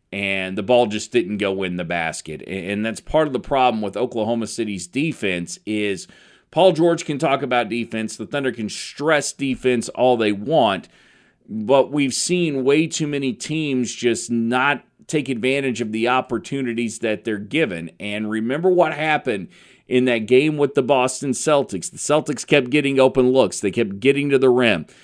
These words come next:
They kept ha-, having these opportunities that they just weren't converting on, and the Thunder didn't deny them those opportunities all night long, and eventually the Celtics seized upon it.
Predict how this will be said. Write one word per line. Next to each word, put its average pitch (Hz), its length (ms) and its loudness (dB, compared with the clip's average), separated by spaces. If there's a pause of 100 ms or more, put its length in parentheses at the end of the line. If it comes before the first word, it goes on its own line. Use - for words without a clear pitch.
(160)
They - 100 -10
kept 120 240 0
ha-, - 220 -12 (140)
having 165 500 4
these 135 240 -2
opportunities 139 1000 2
that 110 120 -4
they 117 100 2
just 127 300 -4
weren't 131 220 -2
converting 131 520 2
on, 101 340 0 (480)
and 120 640 2
the 120 100 2
Thunder 120 640 4 (960)
didn't 151 400 4
deny 147 380 4
them 147 220 4
those 131 200 4
opportunities 131 720 0
all 127 160 2
night 131 260 0
long, 143 320 2
and 117 80 2
eventually 127 520 -2
the 113 100 -2
Celtics 123 480 -2
seized 165 420 -6
upon 95 340 -10
it. - 120 -20